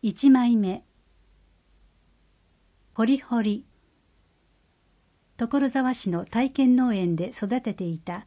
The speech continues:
じゃがいもを娘と一緒に収穫。泥だらけになりましたが、自分たちで栽培した野菜はとても美味しかったです。花水木、紙洗い。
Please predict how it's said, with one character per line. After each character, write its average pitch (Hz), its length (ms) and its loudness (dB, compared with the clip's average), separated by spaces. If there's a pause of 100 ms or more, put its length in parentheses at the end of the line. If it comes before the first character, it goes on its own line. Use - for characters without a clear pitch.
(160)
じ 208 100 -4
ゃ 208 80 0
が 220 140 0
い 214 80 0
も 196 200 -2
を 185 220 -8 (560)
娘 269 400 4
と 220 100 -6
一 175 160 -4
緒 247 280 -4
に 226 140 2
収 180 240 -6
穫。 170 440 -12 (1400)
泥 233 200 0
だ 269 140 0
ら 247 140 -2
け 190 160 -4
に 170 120 -2
な 180 120 0
り 196 120 -2
ま 202 140 0
し - 80 -14
た 175 160 -4
が、 165 220 -4 (640)
自 202 140 -2
分 247 140 4
た 208 100 -6
ち 190 120 -12
で 180 100 -8
栽 214 240 -6
培 214 220 -4
し - 80 -20
た 220 100 -6
野 208 140 -2
菜 220 280 -4
は 208 220 -6 (140)
と - 120 -8
て 226 140 0
も 233 220 4
美 269 80 0
味 262 80 -6
し - 80 -18
か 208 100 -8
っ 185 80 -12
た 180 140 -10
で 170 120 -8
す。 - 280 -18 (1600)
花 233 320 0
水 220 300 0
木、 226 280 -14 (760)
紙 254 340 4
洗 185 240 -6
い。 156 220 -10